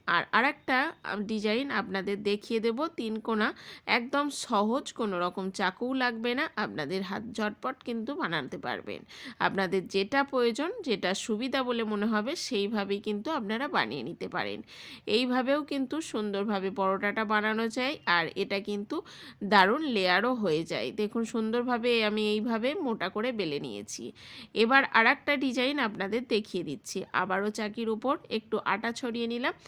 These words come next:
আর একটু আর লিচি নিয়ে নিলাম, ভালো করে আটা মাখিয়ে নিয়ে এইভাবে রুটির মতো করে বেলে নেব। আপনাদের যেটা প-, উম, ভালো লাগবে বা যেটা সুবিধা হবে সেইভাবেই কিন্তু আপনারা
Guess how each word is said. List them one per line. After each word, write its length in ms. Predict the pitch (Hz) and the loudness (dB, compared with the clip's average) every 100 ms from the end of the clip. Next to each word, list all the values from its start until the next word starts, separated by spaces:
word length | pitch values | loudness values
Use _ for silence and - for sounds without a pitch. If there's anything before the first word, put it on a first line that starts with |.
| - - - | -20 -20 -2
আর 180 | 147 170 | 2 4
একটু 240 | 202 208 247 | 2 0 -2
আর 120 | 254 | -2
লিচি 380 | 233 202 202 - | 0 0 -2 -2
নিয়ে 200 | 208 202 | -2 0
নিলাম, 280 | 202 214 285 359 | 0 2 0 0
ভালো 300 | 220 202 220 | 2 4 4
করে 180 | 269 254 - | 0 -2 0
আটা 260 | 190 190 | 0 0
মাখিয়ে 400 | 185 175 185 277 | -2 -2 -4 -4
নিয়ে 220 | 277 247 233 | -2 -2 -2
এইভাবে 400 | 214 208 214 214 269 | 0 0 0 0 0
রুটির 360 | 254 233 233 247 | -2 -4 -4 -2
মতো 240 | 240 233 | -4 -4
করে 200 | 226 269 381 427 | -4 -2 -2 0
বেলে 280 | 214 175 151 | 2 2 2
নেব। 200 | 160 156 90 - - - - - - - - - - _ _ - - | -2 -4 -6 -10 -20 -20 -20 -20 -20 -20 -20 -20 -20 _ _ -20 -2
আপনাদের 520 | - 220 277 269 254 | 0 2 2 4 2
যেটা 300 | 262 240 233 | 2 2 2
প-, 120 | 269 254 | 0 2
উম, 600 | 240 240 233 233 233 220 | 2 2 0 0 -2 -2
ভালো 340 | 220 214 233 | 4 6 6
লাগবে 360 | 254 240 233 285 | 4 4 2 -2
বা 180 | 277 208 | 4 4
যেটা 300 | 180 208 220 220 | 4 2 2 -2
সুবিধা 460 | - 240 269 269 277 | 0 -2 0 2 2
হবে 280 | 254 208 320 | 2 2 -2
সেইভাবেই 640 | - - 208 220 208 226 | -2 0 2 2 0 -2
কিন্তু 320 | 240 240 233 269 | -2 -4 0 0
আপনারা 380 | - 190 196 202 | 0 0 0 0